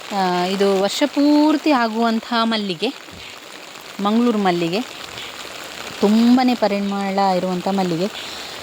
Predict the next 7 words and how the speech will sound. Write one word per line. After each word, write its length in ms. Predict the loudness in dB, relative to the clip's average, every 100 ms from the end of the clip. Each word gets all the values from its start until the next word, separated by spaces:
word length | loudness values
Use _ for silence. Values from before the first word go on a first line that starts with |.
| -4 0
ಈ 100 | 0
ಗಿಡವನ್ನು 520 | 0 0 2 2 2
ನಾವು 240 | 2 2
ಬೆಳೆಸಬೇಕಾದ್ರೆ 800 | 0 0 -2 -2 0 0 0 -2 -4 -4 0
ಇದರ 140 | 4
ಒಂದು 460 | 6 6 4 0 -10 -16 -4
ಚಿಕ್ಕ 320 | -4 -2 0